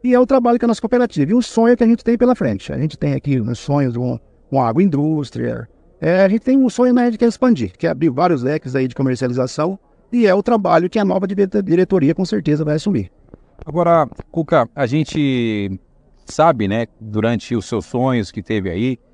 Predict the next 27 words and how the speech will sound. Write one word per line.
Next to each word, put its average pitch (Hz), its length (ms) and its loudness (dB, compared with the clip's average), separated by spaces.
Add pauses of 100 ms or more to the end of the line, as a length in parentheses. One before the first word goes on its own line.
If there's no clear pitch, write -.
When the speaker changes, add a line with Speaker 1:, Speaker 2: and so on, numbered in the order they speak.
(280)
Speaker 2:
durante 170 340 0
a 147 60 0
sua 165 240 -2
administração, 131 720 -2
podemos 107 280 0
dizer 101 220 -2
dessa 101 240 -6
forma, 101 420 -4 (400)
teve 180 220 2
alguma 135 240 0
coisa 131 400 -2
que - 140 -6
você 113 240 -4
gostaria 113 440 -2
de 107 80 -6
destacar? 101 540 -2
Ou 113 60 -2
seja, 110 280 -4
isso 131 200 -2
aqui 139 280 -4
foi 147 140 -2
uma 127 140 0
vitória 139 580 0
nossa, 127 560 -2
uma 120 160 -2
conquista 131 540 -4
nossa 123 360 -2